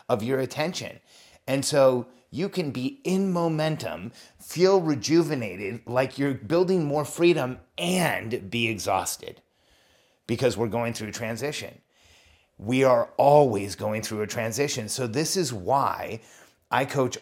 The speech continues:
all of my clients that, one, you have to figure out what is the thing that's gonna move you forward the fastest and focus on it exclusively, because that's what's gonna get you through the transition. So for the first client, it was really documenting her systems and processes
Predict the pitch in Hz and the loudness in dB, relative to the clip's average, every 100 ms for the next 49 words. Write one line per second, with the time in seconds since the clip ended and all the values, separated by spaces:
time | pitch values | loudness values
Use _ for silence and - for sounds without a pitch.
0 | _ 117 160 170 113 110 90 - 95 78 | _ 2 4 4 2 -4 -6 -4 -6 -6
1 | 80 117 - - 104 113 104 - - 101 | -10 -10 -10 -10 -2 0 0 -4 -14 -2
2 | 147 151 127 135 143 139 143 135 123 95 | 0 0 -2 -4 -6 -8 -4 0 -2 -2
3 | 120 175 165 135 143 151 123 107 123 117 | -2 -4 -4 -8 -6 -4 -4 -6 -8 -4
4 | 123 120 120 120 117 107 113 113 120 _ | -4 -4 -6 -4 -2 -2 -2 -4 -8 _
5 | 107 101 110 92 - - - 131 - _ | -10 -4 0 0 -4 -10 -10 -10 -12 _
6 | - _ _ 110 104 123 127 110 113 107 | -20 _ _ -8 2 2 2 -4 -2 -4
7 | - 104 - - 160 160 82 90 104 110 | -6 -8 -6 0 2 0 -4 -6 -4 -4
8 | 110 85 107 131 143 139 131 117 123 117 | -6 -2 -2 0 -4 -4 -6 -4 -4 -6
9 | 107 117 113 - 117 113 135 151 82 107 | -8 -8 -8 -8 -8 -6 -6 -6 -10 -12
10 | - - - - 120 113 120 113 110 110 | -16 -20 -12 0 0 2 0 0 -2 -8
11 | 113 123 - 143 151 104 95 120 113 104 | -6 -6 -4 -2 -2 -6 -2 -2 0 -2
12 | 110 120 113 117 107 - 113 120 107 98 | -2 -4 -6 -6 -6 -6 -6 -6 -8 -4
13 | 110 98 - 123 123 151 170 | -2 -2 -2 -4 -2 -4 -4